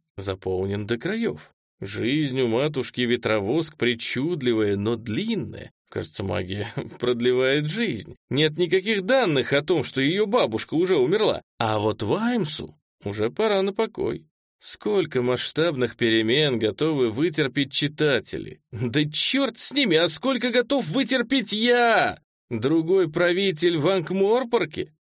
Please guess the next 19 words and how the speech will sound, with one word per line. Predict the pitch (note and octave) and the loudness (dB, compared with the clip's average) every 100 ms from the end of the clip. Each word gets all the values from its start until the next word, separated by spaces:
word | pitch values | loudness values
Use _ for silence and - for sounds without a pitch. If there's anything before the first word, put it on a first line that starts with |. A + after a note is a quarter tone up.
| - | -6
Другой | B2+ E3+ F3 F#3+ A3+ | 0 2 4 4 2
командор | - G#3 G3+ F#3 A3 G3+ | 2 2 2 2 2 2
стражи? | - F#3+ G#3 A#3+ B3 - - _ - | -2 0 2 2 0 -4 -6 _ -2
Другой | C3+ G#3+ F#3+ C4+ B3 | 2 2 2 2 4
ректор | A3 C4+ E3 F3+ | 4 2 2 0
незримого | D3 F#3+ D#3 A3 B3 A3+ G3+ | 2 2 2 2 2 2 4
университета? | F3 G3 G3+ F#3 D#3+ C#3 - B2+ - - - - - - _ - | 2 0 0 2 2 0 0 -2 -2 -2 -2 -2 -6 -6 _ -6
Мне | - G3 | -4 -4
кажется, | - A#3 F3 - C#3+ | -4 -6 -6 -4 -4
что | - - C#3+ D3+ B2 G2+ F#2+ - - | -4 -4 -2 0 0 -2 -6 -12 -6
некоторые | A2 F3+ F3+ D#3+ D#3+ D3+ | -2 -2 -2 -2 -2 -2
призраки | C#3 C3+ C3 A2 G2+ F#2 | -4 -4 -2 -4 -4 -10
просто | - B2 D3 D3 | -4 -4 -2 -4
так | - A2 A#2 - - | -2 -2 -4 -10 -14
<laughs> | - | -12
не | G2+ G#2+ G#2+ | -8 -4 -4
сдадутся. | G2 G2 F#2+ F#2 A#2 - - - _ _ _ _ | -4 -4 -4 -4 -8 -10 -16 -20 _ _ _ _
К | |
счастью, | - C3 G#2+ - - A#2 | -4 -2 -2 -4 -10 -12